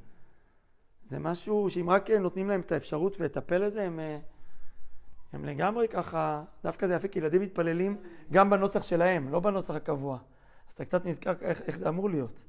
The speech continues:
הם מבקשים, "כואב לו", "היי, אבא, זה כואב לי, ותעזור לי שאני אצליח במבחן." והילדה של-, הילדה שלי פעם לקחה גלידה, "ברוך אתה השם, אלוהינו מלך העולם, בורא פרי הגלידה." זה,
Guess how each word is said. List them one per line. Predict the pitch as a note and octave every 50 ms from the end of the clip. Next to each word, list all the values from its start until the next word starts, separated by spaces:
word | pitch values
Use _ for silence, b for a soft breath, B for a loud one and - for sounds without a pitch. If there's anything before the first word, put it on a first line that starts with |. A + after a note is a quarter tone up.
| b b b b b b b b b b b
הם | - F#3
מבקשים, | G3+ A3 - - C4+ B3
"כואב | - G#3+ A#3 A#3+ F3
לו", | -
"היי, | - A#3+ G3+ A3
אבא, | A3 - A3 F#3+ F#3
זה | - - - - - -
כואב | - C4 A#3 G3 G3
לי, | G3+ G#3 F#3+
ותעזור | E3+ E3 D#3+ D#3+ D#3+ D#3+ - - - - - - D3 D#3 F3 G3+
לי | G3+ F3+
שאני | F#3 F3 F3
אצליח | D#3+ D#3+ - F#3+ D#3+
במבחן." | D#3+ E3 D#3+ D#3+ D3+ - - G3+ G3+ G3+ F#3 E3+ D#3 - b b b b b b b b b b b b b b - - -
והילדה | C#3+ D3 C#3+ C#3+ C#3+ C#3+ E3 F3+ F#3
של-, | F3 F#3 E3+ E3 D#3+ D#3+ D#3 D#3 - - - - - - - -
הילדה | E3+ E3 E3+ F3+
שלי | F3+ -
פעם | E3+ F3+ F3 D#3
לקחה | D3+ - - E3
גלידה, | D#3+ D#3+ F3 E3 E3 D3 C3+ C3+ - b b b b b b b b b b - - - -
"ברוך | - D#3 F3+ F#3+ F3+
אתה | F3+ F3+ F3+
השם, | E3+ F3 - F#3 F3 E3+
אלוהינו | E3 E3+ F3 F3 F3
מלך | F3 F3 E3 -
העולם, | E3+ E3+ F#3 F3+
בורא | D#3+ D#3 D3+ F3
פרי | F3 - - E3
הגלידה." | D#3 D3 D3+ E3 E3 D3+ - B2+ G#2 - - - - - - - - b b b b b b b b b b b b b b b - -
זה, | - -